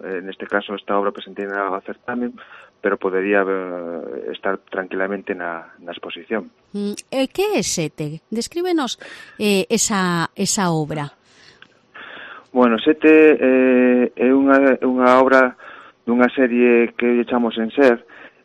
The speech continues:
Speaker 1: eh, que el, bueno, que empecé, pois, vai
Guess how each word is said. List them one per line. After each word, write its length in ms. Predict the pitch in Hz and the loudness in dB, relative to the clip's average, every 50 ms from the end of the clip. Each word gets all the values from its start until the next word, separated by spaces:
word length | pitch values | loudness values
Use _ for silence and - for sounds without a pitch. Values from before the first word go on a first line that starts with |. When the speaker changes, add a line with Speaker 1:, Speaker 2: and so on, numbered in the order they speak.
| _ _ - 107 | _ _ 0 4
Speaker 1:
eh, 320 | 110 110 107 110 107 - | 4 6 6 6 4 2
que 80 | - 107 | 2 0
el, 300 | 107 107 110 110 104 - | 0 2 0 -2 -2 -2
bueno, 240 | - 123 113 95 - | -2 -2 -2 -2 -2
que 80 | - | -4
empecé, 480 | 98 - 104 - 117 110 110 110 107 107 - - - - | -4 -4 -2 0 2 2 2 2 0 -2 -6 -14 -12 -8
pois, 160 | - 92 - - | -8 -8 -6 -4
vai 240 | - 104 101 104 | -2 0 0 0